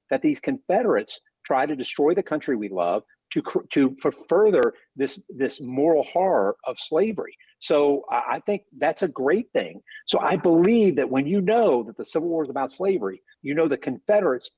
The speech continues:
did not fight an honorable fight. They fought an immoral fight for an immoral cause. And if we get that history right, the rest of it is gonna come eventually, I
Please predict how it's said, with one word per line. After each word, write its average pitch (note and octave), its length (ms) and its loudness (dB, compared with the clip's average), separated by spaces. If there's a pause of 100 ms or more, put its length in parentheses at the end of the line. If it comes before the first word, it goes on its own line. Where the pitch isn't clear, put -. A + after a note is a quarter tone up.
did C3+ 160 -4
not C#3 360 -4
fight C#3+ 200 0
an B2 140 -4
honorable A#2+ 420 -2
fight. D#3+ 240 0
They G#2+ 140 -6
fought B2 160 0
an A2+ 100 -10
immoral F3+ 560 0
fight F#2 300 -2
for A#2+ 100 -6
an - 60 -12 (100)
immoral B2 420 0
cause. - 400 0 (300)
And D3 100 0
if C3+ 120 -2
we D3+ 140 4
get G3+ 360 0
that G#3+ 180 0
history G#3 380 -2
right, G#2 340 0 (320)
the C3 80 0
rest D3+ 300 0
of D3+ 100 0
it C#3+ 60 4
is B2 100 -2
gonna C3 180 -4
come D3 260 -2
eventually, F2+ 380 -8
I - 80 -12